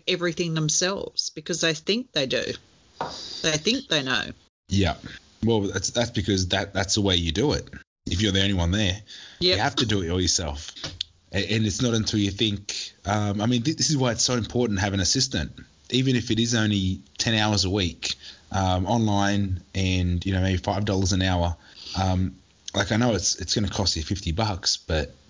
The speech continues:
Speaker 2: I mean, it's, it's, it's not the fifty dollars and it's not even the work that they're gonna do. It's the fact that you need to step outside yourself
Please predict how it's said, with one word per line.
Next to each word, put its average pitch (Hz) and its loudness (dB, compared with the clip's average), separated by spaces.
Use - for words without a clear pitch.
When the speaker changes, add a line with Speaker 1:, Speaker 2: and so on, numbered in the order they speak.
Speaker 2:
I 90 0
mean, 90 2
it's, 85 0
it's, - 0
it's 104 -2
not 127 4
the 110 -2
fifty 123 0
dollars 104 2
and 101 2
it's 95 0
not 131 4
even 113 2
the 98 2
work 98 0
that 87 -8
they're 98 2
gonna 92 2
do. 87 2
It's 113 0
the 107 0
fact 110 0
that - -2
you 104 2
need 107 4
to 92 2
step 95 0
outside 104 0
yourself 107 0